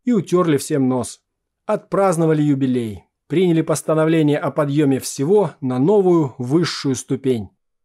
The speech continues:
устранили недостатки, начали борьбу с поголовным взяточничеством и пьянством, встали в очередь и стали ждать, когда и до них доберутся.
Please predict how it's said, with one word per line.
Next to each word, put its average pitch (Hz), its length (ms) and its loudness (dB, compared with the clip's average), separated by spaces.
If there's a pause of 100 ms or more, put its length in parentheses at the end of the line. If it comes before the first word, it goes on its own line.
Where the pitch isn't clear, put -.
(100)
устранили 139 560 0
недостатки, 156 840 -4 (200)
начали 151 420 -2
борьбу 151 520 0
с - 120 -16
поголовным 143 680 0
взяточничеством 170 960 -2
и 156 160 -8
пьянством, 120 840 -6 (200)
встали 127 440 -4
в 120 80 -6
очередь 180 460 -2 (360)
и 131 60 -12
стали 240 360 -2
ждать, 196 340 0
когда 156 300 -2
и 160 100 2
до 131 140 0
них 120 240 -4
доберутся. 113 680 -12